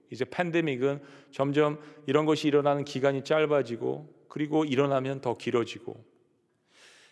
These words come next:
경제학자들은 전 세계의 경제는 천구백삼십 년대 The Great Depression, 경제 대공황과 같은 그런 상황이라는 비극적인 이야기를 전망합니다.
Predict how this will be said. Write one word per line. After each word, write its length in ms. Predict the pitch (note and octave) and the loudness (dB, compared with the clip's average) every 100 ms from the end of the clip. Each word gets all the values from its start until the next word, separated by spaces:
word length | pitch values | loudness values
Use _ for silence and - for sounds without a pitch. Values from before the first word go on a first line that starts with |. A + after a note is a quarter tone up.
| _ | _
경제학자들은 760 | C3+ C#3+ D#3 D#3 D3 D3 C#3+ | -2 2 2 4 2 2 0
전 260 | - C3 C#3+ | 0 0 2
세계의 400 | D3 C#3+ C#3 C3+ | 0 0 2 2
경제는 420 | B2+ B2+ B2+ B2+ | 0 -2 -2 -4
천구백삼십 760 | - D#3+ E3 D#3 - F#3 E3+ F3 | -4 -2 0 -2 -2 -6 -4 -4
년대 640 | D3+ C3+ B2 B2 C3 - - - _ _ _ _ _ _ - | -2 -2 0 0 0 -6 -20 -20 _ _ _ _ _ _ -8
The 120 | G#2 | -2
Great 280 | B2 C#3 C#3 | 2 2 0
Depression, 680 | C#3+ - D3+ - D3+ C3 | -4 0 -2 0 -2 -4
경제 460 | A2 A#2+ C3+ C#3+ C#3+ | -2 0 0 4 2
대공황과 760 | B2+ A#2+ A#2+ C3+ C3 C3 B2 | 4 2 2 0 2 2 2
같은 540 | A#2+ A2+ - B2+ A#2+ A2+ _ _ _ _ _ _ _ | 2 2 -4 -8 -8 -10 _ _ _ _ _ _ _
그런 240 | - C#3+ D3+ | 2 2 2
상황이라는 640 | E3 E3+ D#3+ D3 C3+ C3 | 0 0 2 2 0 -2
비극적인 680 | - C3+ D#3 - E3 D#3 D3+ | -8 -10 -12 -2 -2 0 0
이야기를 340 | C3 B2+ A#2 | 2 2 -2
전망합니다. 760 | - A#2 A#2 A2 G#2 G2+ G#2+ | -2 -4 -4 -4 -8 -12 -16